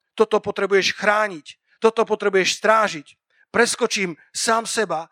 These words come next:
preskočím svoje vlastné poznámky a otvorte si, alebo, alebo, e, Lacko, daj na obrazovku Galatianom šiestu kapitolu, verše štyri a päť z prekladu, e, z prekladu Message Bible.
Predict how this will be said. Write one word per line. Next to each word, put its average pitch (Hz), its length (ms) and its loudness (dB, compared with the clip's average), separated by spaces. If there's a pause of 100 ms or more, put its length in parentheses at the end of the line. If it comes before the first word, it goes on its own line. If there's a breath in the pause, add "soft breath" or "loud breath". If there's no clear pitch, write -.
preskočím 220 560 -2
svoje 196 240 -6
vlastné 190 400 -4
poznámky 202 640 -4 (320 loud breath)
a - 200 0
otvorte 254 480 2
si, 202 200 -6 (200 soft breath)
alebo, 190 520 2 (200)
alebo, 180 480 2 (240)
e, 170 80 -2
Lacko, 175 640 0
daj 220 160 4
na 214 160 0
obrazovku 202 640 0 (160)
Galatianom 202 800 -2
šiestu 214 480 -4
kapitolu, 190 600 -2 (200)
verše 208 320 0
štyri 233 400 -2
a 202 80 2
päť 202 320 0 (120)
z - 200 -8
prekladu, 208 640 0 (400)
e, 156 80 -6 (280)
z - 80 -12
prekladu 208 360 2
Message 190 600 -4
Bible. 190 600 0